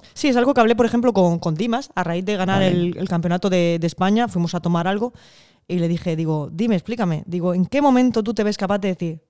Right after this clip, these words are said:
Speaker 1: 'No, no, que estoy aquí y yo puedo ganar a esta gente'?". O sea, ¿en qué momento te hace la cabeza eso para coger esa, adquirir esa seguridad? O sea, sabes que has entrenado bien, sabes que estás fuerte, sabes que lo has hecho todo correcto, ¿por qué no?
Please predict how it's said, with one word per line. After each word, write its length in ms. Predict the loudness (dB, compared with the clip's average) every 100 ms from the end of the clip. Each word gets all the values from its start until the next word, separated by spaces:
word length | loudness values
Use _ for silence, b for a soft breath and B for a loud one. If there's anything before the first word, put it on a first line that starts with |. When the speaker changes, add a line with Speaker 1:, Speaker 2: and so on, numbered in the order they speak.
| _
Speaker 1:
'No, 100 | -4
no, 140 | -2
que 80 | -2
estoy 240 | -4 -4 -4
aquí 340 | -2 -6 -8 -6
y 140 | 0
yo 220 | 0 0
puedo 300 | 4 4 4
ganar 220 | 2 2
a 40 | 0
esta 160 | -2
gente'?". 280 | -4 -2 -2
O 20 |
sea, 120 | -2 -4
¿en 60 |
qué 80 | -4
momento 560 | -2 0 0 0 0 -2 B B B _ _ _
te 80 | -4
hace 160 | -2
la 120 | -2
cabeza 440 | 0 0 0 0 -2
eso 220 | -2 -2
para 160 | -2 -2
coger 260 | -4 -4
esa, 600 | -4 -2 0 2 2 0 B B B
adquirir 340 | -4 0 0 0
esa 140 | -2
seguridad? 540 | -2 -2 -2 0 2
O 60 | 0
sea, 540 | 0 -2 -2 -2 -4 -4
sabes 260 | -4 -4
que 80 | -4
has 80 | -4
entrenado 380 | -4 -6 -10 -6
bien, 280 | -2 0
sabes 220 | 0 -2 -8
que 80 |
estás 180 | -10 -12
fuerte, 360 | -6 -4 -2 -4
sabes 240 | -4 -6
que 80 | -6
lo 40 | -8
has 60 |
hecho 160 | -8 -8
todo 160 | -6 -4
correcto, 480 | -2 -4 -4 -6
¿por 200 | -6 -6
qué 140 | -4 -6
no? 160 | -6